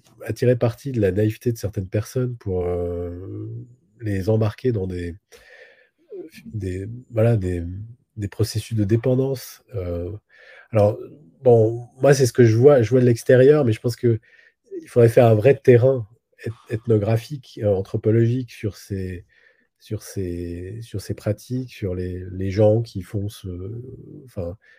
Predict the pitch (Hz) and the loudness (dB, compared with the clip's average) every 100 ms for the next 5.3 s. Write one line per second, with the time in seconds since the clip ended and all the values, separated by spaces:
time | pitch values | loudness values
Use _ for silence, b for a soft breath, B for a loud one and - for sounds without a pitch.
0 | b _ 117 113 104 - 120 - 101 104 | b _ -4 -4 -6 -12 -14 -2 0 0
1 | - 135 131 117 110 98 92 101 98 - | -2 -2 -2 -4 -8 -8 -6 -2 -2 -4
2 | 104 101 - 113 101 101 131 131 b b | -6 -6 -4 -4 -4 -6 -10 -12 b b
3 | b _ 101 123 123 113 113 120 107 110 | b _ 4 6 8 6 6 4 4 2
4 | 120 123 - 104 - 104 98 95 92 92 | 2 -2 -8 -10 -6 -6 -4 -8 -10 -12
5 | 117 120 | -12 -14